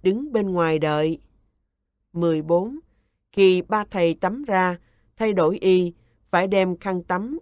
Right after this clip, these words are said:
giặt cho sạch sẽ. Mười lăm, vào trong nhà tắm phải báo tin. Mười sáu, khi vào phải đem dầu mè.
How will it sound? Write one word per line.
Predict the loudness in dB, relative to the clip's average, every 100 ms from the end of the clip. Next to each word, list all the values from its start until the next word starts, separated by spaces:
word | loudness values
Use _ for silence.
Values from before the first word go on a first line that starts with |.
| -6
giặt | -6 -6 _
cho | -4 -4
sạch | -6 -8
sẽ. | -6 -4 -4 -6 -14 _ _ _ _ _ _ _ _ _ -2
Mười | 0 2
lăm, | 0 -4 -6 -12 _ _ -2
vào | 0 0
trong | 0 -2 0
nhà | 0
tắm | 0 -4 -6 -8 -16 _ -2
phải | -2 0
báo | -2 -4 -4 -8 -2
tin. | -2 -2 -8 _ _ _ _ _ _ _ _ -2
Mười | 0 2
sáu, | 0 -4 -4 -6 -12 _ _ -6
khi | -4
vào | 0 2 4 2 0 -4
phải | -2 -2
đem | 0 -2 -2 -2
dầu | 0 0
mè. | 0 0 0 -4